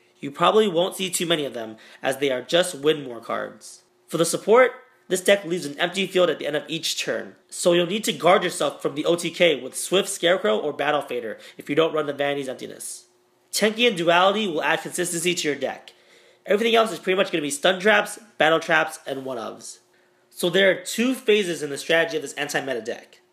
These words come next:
Phase one is to set up the O T K. Normal all your commas, bounce your opponent's monsters, and search for your scales. Everything returns to your hand for next turn. Phase two is very similar.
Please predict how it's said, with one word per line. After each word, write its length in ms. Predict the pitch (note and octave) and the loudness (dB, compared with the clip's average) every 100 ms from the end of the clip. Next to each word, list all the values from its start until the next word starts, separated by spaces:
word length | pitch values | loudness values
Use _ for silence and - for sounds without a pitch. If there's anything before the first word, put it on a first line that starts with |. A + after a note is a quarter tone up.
| _ _ _ _ - | _ _ _ _ -2
Phase 260 | G3 A#3+ G3 | 2 2 0
one 160 | G#3 | 0
is 80 | F#3 | 0
to 80 | D3 | -2
set 160 | F3+ | 0
up 140 | F3+ E3+ | 0 0
the 80 | D#3+ | -2
O 80 | |
T 160 | D#3 D3 | -2 -6
K. 320 | - A#2 - _ _ _ _ _ _ - D3 | -6 -6 -8 _ _ _ _ _ _ -20 -6
Normal 240 | D3 C3+ | -6 -2
all 160 | C3+ F#3+ | 0 0
your 120 | G#3 | 0
commas, 520 | F3 D3+ D3+ D3 - _ _ _ - | -2 0 -2 -6 -10 _ _ _ 0
bounce 220 | E3+ F#3 | 2 2
your 120 | F#3+ | -2
opponent's 320 | F#3 F#3+ E3+ | 0 -2 -2
monsters, 540 | D#3+ F3+ G3+ G#3+ G#3+ - | -2 0 2 0 -2 -10
and 140 | C#3 C3+ | -10 -6
search 320 | - F3 F3 | 0 0 0
for 140 | D#3 | -6
your 100 | C#3 | -6
scales. 640 | - - C3+ A2 A2+ - _ _ _ _ _ _ _ _ F3 | -6 -2 -2 -4 -10 -18 _ _ _ _ _ _ _ _ 0
Everything 300 | G3+ A#3+ A3 | 2 2 2
returns 340 | G#3 G3+ G3 | 2 0 0
to 60 | F3 | -4
your 80 | |
hand 340 | D3+ D#3+ D#3+ D3+ | 0 0 0 -4
for 140 | - | -12
next 340 | C3+ C#3 - - | -6 -4 -6 -6
turn. 280 | B2 - _ _ _ _ _ | -6 -8 _ _ _ _ _
Phase 320 | - F#3+ A3+ A#3 | 0 2 2 0
two 180 | G3+ | 0
is 100 | E3 | 0
very 200 | C#3 D3+ | 2 0
similar. 440 | D3 C#3 A2+ G#2 | 0 -4 -8 -14